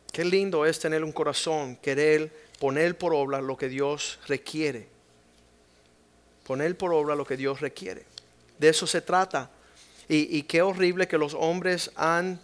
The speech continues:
torcido todo esto en cuanto a las tradiciones. Se han vuelto religiosos, se han apartado de Dios, no entienden la realidad. Durante este tiempo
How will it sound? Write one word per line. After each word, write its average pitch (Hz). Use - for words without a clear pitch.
torcido 165
todo 170
esto 170
en 147
cuanto 160
a -
las 143
tradiciones. 151
Se 139
han 147
vuelto 151
religiosos, 143
se 139
han 139
apartado 147
de 131
Dios, 123
no 143
entienden 156
la 131
realidad. 139
Durante 160
este 156
tiempo 165